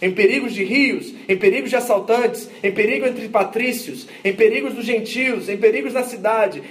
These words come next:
em perigos no deserto, em perigos no mar, em perigo entre os falsos irmãos, em trabalhos e fadigas, em vigílias muitas vezes, em fome e sede, em jejum muitas vezes, em frio e nudez. Além das coisas exteriores,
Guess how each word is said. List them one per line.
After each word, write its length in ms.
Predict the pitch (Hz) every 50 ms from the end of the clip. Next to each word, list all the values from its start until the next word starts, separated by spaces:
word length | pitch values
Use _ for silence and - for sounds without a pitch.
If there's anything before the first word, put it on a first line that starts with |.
| - -
em 80 | 226
perigos 380 | 220 233 226 240 277 277 277 -
no 80 | 269
deserto, 580 | 254 254 240 226 226 226 233 233 226 202 185 214
em 60 | 214
perigos 340 | 214 220 233 254 277 285 277
no 100 | 277 254
mar, 400 | 233 226 226 220 208 180 175 - - -
em 120 | 208 208 208
perigo 380 | 208 233 226 233 285 294 294
entre 180 | 277 262 269 262
os 120 | 240 -
falsos 400 | - 262 247 254 262 262 - 214
irmãos, 600 | 240 226 226 220 220 226 226 214 - - - - - - - - - -
em 100 | 202 226
trabalhos 680 | 226 269 254 233 208 202 247 269 269 277 294 277 202 254
e 60 | 254
fadigas, 920 | 254 262 226 214 220 - 220 247 240 214 196 - - - - - - - - - - -
em 120 | 196 233 226
vigílias 600 | 233 254 - 185 208 277 294 302 294 254 - 214
muitas 360 | 233 233 233 233 220 - -
vezes, 460 | 202 208 214 214 214 - - - - - - - -
em 160 | 220 240 -
fome 400 | - - 254 285 320 320 320 285
e 20 |
sede, 680 | - - - 226 226 226 220 226 - - - - - -
em 120 | 208 233 226
jejum 440 | 247 262 254 196 190 254 294 330
muitas 340 | 320 294 262 285 247 220 196
vezes, 300 | 208 233 233 233 226 226
em 120 | 254 262 247
frio 440 | - - - 277 285 277 269 240
e 60 | 233 240
nudez. 580 | 240 247 - 233 240 247 226 190 - - - - - - -
Além 360 | 196 196 202 214 247 320 330
das 200 | 311 285 254 -
coisas 340 | - 269 294 277 247 247 220
exteriores, 720 | - - 240 226 226 220 247 277 269 - 180 - -